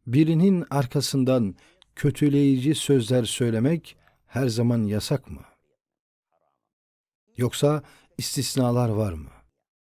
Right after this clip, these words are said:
Evet, var. Birinin arkasından konuşmak bazı doğru,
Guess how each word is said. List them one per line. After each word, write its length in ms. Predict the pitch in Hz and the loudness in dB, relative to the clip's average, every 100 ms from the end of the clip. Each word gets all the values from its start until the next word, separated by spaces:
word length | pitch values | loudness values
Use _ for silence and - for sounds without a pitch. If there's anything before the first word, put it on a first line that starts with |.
| _ _ _ _ _ _ _ _ _ _ _ _ _ _ _ - | _ _ _ _ _ _ _ _ _ _ _ _ _ _ _ 0
Evet, 380 | 147 143 - 110 | 2 2 0 -8
var. 340 | 82 - - _ _ _ _ _ _ _ _ _ _ _ _ _ _ _ _ _ - | -8 -12 -20 _ _ _ _ _ _ _ _ _ _ _ _ _ _ _ _ _ -6
Birinin 500 | 107 131 127 147 123 - | 2 4 4 4 2 0
arkasından 760 | 123 120 123 - 120 120 117 104 | -4 0 -2 0 -2 0 0 -2
konuşmak 680 | 117 107 - 120 160 - - | -4 -4 -2 0 0 -4 -12
bazı 580 | 120 131 131 107 120 104 | -2 2 2 0 -2 2
doğru, 480 | 113 107 107 156 | 2 2 2 -2